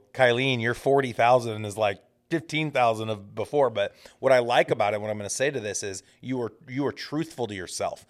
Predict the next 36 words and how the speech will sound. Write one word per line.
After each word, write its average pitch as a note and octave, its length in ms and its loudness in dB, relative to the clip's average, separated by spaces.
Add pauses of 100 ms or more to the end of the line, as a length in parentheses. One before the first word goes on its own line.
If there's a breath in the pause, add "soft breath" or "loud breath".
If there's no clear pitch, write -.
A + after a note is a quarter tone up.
(240 soft breath)
You A#2 100 -6
didn't D#3 180 -4
pick E3 140 0
a D#3+ 60 0
number B2+ 240 2
that A2+ 140 0
everyone G#2+ 320 -2
else G#2 160 -6
wanted G2+ 220 -8
to F2 40 -12
hear. G#2+ 300 -10
You A#2 120 -10
picked - 220 -14
a G#2+ 60 -4
real G2+ 200 -6
number. G2+ 460 -4 (340 loud breath)
And A#2 160 -4
so B2+ 140 2
I A2+ 160 2
would B2+ 180 -2
say A2+ 280 -4
that A2 160 2
would G2+ 100 -6
be G2+ 80 -10
my G2 160 -4
point A2+ 320 -6
of G#2+ 100 -10
advice A2 380 0
to A2 100 -10
everyone G2+ 360 -6
listening G#2 300 -10
to G2+ 60 -12
this G2 140 -12
today G2+ 240 -8
as G#2 140 -8
we G2 160 -14